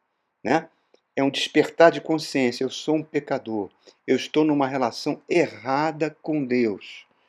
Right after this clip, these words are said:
Dentro de mim tem uma depravação interior. É o clamor do homem que tá começando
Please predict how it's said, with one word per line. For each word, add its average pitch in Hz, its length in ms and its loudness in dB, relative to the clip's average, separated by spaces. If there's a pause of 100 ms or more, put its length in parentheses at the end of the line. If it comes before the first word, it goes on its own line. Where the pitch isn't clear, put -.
(460)
Dentro 151 340 -2
de 135 100 -8
mim 143 220 -2
tem 156 140 -2
uma 151 120 -2
depravação 147 760 0
interior. 127 560 -2 (920)
É 151 80 10
o 160 160 8
clamor 143 580 2
do 131 140 -4
homem 139 320 -2
que 131 120 -12
tá 131 160 -10
começando 180 1200 -2